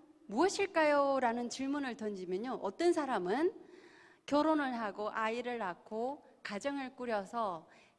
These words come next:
행복한 가정을 만들어서 즐겁게 사는 그런 행복한 삶을 떠오르는 사람이 있고, 어떤 사람은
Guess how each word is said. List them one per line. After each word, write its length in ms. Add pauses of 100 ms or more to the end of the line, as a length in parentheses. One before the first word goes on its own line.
(840)
행복한 680
가정을 480
만들어서 920
즐겁게 560
사는 420
그런 380
행복한 500
삶을 400
떠오르는 480
사람이 360
있고, 440
어떤 220
사람은 600